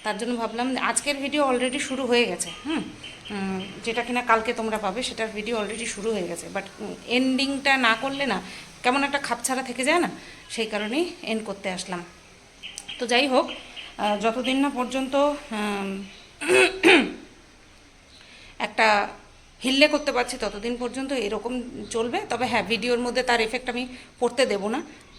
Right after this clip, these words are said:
<clears throat> তো চলো, আজকের এই, এই ভিডিওটা, মানে, গতকালকের ভিডিওটা এখানেই এন্ড করছি। সবাই তোমরা ভালো থাকবে, সুস্থ থাকবে, আর আরেকটা কথা সবসময় মাথায় রাখতে হবে, অন্যায় যে করে আর অন্যায় যে সহে,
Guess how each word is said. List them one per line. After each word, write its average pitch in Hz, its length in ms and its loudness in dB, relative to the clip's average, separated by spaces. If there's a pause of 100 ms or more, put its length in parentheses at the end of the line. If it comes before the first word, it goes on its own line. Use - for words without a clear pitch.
<clears throat> - 1700 6
তো 240 60 0
চলো, 226 260 0
আজকের 214 400 0
এই, 208 340 -2
এই 226 200 0
ভিডিওটা, 185 380 -4
মানে, 196 160 -4
গতকালকের 202 480 -2
ভিডিওটা 202 420 -2
এখানেই 196 340 -2
এন্ড 190 220 -4
করছি। 254 360 -6 (300)
সবাই 202 460 -2
তোমরা 226 200 -4
ভালো 196 240 -6
থাকবে, 202 380 -10 (140)
সুস্থ 214 280 -10
থাকবে, 214 440 -10 (140)
আর 190 280 0 (540)
আরেকটা 214 380 -2
কথা 247 180 -4
সবসময় 240 380 -2
মাথায় 214 280 -2
রাখতে 208 240 -4
হবে, 226 80 -2
অন্যায় 214 420 0
যে 233 120 -4
করে 233 280 0
আর 214 100 0
অন্যায় 202 280 -2
যে 208 120 -4
সহে, 220 260 -6